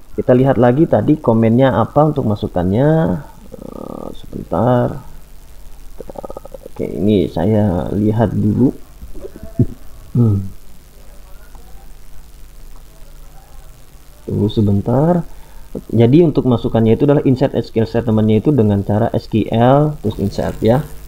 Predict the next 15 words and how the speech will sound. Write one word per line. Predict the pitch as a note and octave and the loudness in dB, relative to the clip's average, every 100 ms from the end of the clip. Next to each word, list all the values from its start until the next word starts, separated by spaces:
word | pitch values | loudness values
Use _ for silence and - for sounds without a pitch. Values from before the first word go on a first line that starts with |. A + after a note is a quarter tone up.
| - | -10
Oke. | - - - - - - - - - | -2 -2 -2 -6 -16 -16 -16 -14 -8
Jadi | - B2 D3 F3 E3+ - - - - - | 2 6 6 6 2 -10 -20 -20 -20 -6
S | G#2 - | -6 -4
Q | A2 - | -2 0
L | A2+ C#3 D#3+ F3 E3+ - - - - - - - - - - A2+ | 4 4 4 2 -4 -12 -20 -20 -20 -20 -20 -20 -20 -20 -4 0
insert. | A2+ - F2+ - - - - - - - - - - - | 0 0 -2 -2 -8 -18 -18 -16 -14 -14 -16 -16 -18 -16
Kita | - - G2+ F#2+ | -6 -2 0 4
lihat | G2+ A#2+ D3+ G3 - - G#2 | 4 4 4 4 2 -8 -10
hasilnya. | G#2 G2 F#2+ G#2+ C#3 D#3+ E3+ F3 D3+ - - - - - - - - - - - - - - - - - - - - - - - - - - - - - - - - - - | -6 -4 -2 0 2 2 2 0 -6 -16 -20 -18 -18 -18 -20 -20 -20 -20 -20 -20 -20 -20 -20 -20 -20 -20 -20 -20 -20 -20 -20 -20 -20 -20 -20 -20 -20 -20 -20 -20 -20 -20 -16
Oke, | - - G2+ - - | -10 0 0 0 -4
mari | G#2 C3+ | 0 2
kita | C3 | 2
lihat | B2+ A#2+ C#3 C#3 | 4 4 2 2
di | A#2 | 0
dalam | G#2+ G#2+ A#2 A#2+ A#2+ | 2 4 6 4 2